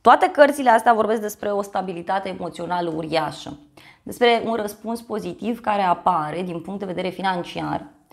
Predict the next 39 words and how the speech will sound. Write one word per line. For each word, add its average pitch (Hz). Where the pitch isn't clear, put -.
sau -
o 185
perioadă 202
mult 202
mai 220
bună 208
pentru 190
tine 180
din 165
punct 175
de 226
vedere 196
personal, 196
în 175
care 185
îți 175
vei 180
recăpăta 208
încrederea, 196
te 175
vei 180
simți 175
bine, 202
te 180
vei 185
simți 175
apreciat. 190
Dacă 185
aștepți 214
un 254
răspuns 226
din 180
punct 196
de 214
vedere 202
medical, 185
acesta 208
este 190
pozitiv. 190